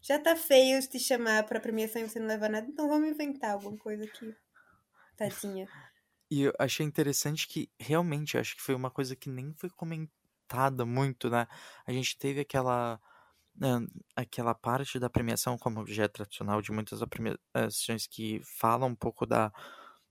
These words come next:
Speaker 2: hum, não, dos votantes, do que a academia faz durante o ano, mas, e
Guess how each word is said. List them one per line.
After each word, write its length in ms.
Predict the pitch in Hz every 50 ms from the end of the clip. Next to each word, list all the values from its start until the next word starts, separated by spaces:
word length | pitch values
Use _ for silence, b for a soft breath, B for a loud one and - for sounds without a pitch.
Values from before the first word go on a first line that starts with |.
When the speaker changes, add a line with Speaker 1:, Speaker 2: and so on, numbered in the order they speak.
| _ -
Speaker 2:
hum, 300 | 139 135 123 117 107 - -
não, 260 | 135 135 139 123 - - _ _ _ _ _ _ _ _ _ _ -
dos 680 | 131 110 120 117 113 113 113 110 110 110 110 107 -
votantes, 840 | - 110 107 - - 123 127 139 143 143 - - - 113 110 104 - -
do 160 | - 110 104
que 160 | - - 117
a 40 | 107
academia 380 | - - 110 107 107 107 104 104
faz 220 | - - 110 107
durante 360 | 117 113 120 117 - - - 127
o 20 |
ano, 220 | 131 147 165 180 185 B B B B B B B
mas, 240 | - 135 135 127 - -
e 240 | 131 127 120 120